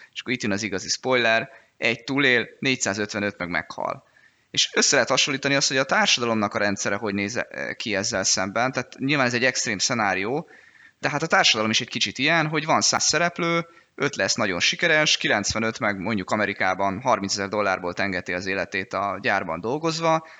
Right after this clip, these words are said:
akkor ez, ez milyen élet? És mondhatod, hogy hát lehet sikeres vállalkozó, bárki lehet, hát abból a kilencvenötből is, ö, lehetnek sikeres vállalkozók, hát de, vagy abból a százból, de hát csak öt, öt lesz sikeres vállalkozó, mert mondjuk ilyen a rendszer.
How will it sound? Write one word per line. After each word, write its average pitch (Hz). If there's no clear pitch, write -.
akkor -
ez, 143
ez 139
milyen 143
élet? 95
És -
mondhatod, 131
hogy 120
hát -
lehet 143
sikeres 87
vállalkozó, 98
bárki 117
lehet, 95
hát 110
abból 110
a 113
kilencvenötből 101
is, -
ö, 92
lehetnek 101
sikeres -
vállalkozók, 127
hát 156
de, 156
vagy 104
abból 104
a 95
százból, 120
de 139
hát 147
csak 175
öt, 160
öt 143
lesz -
sikeres -
vállalkozó, 92
mert 151
mondjuk 127
ilyen 110
a 117
rendszer. 90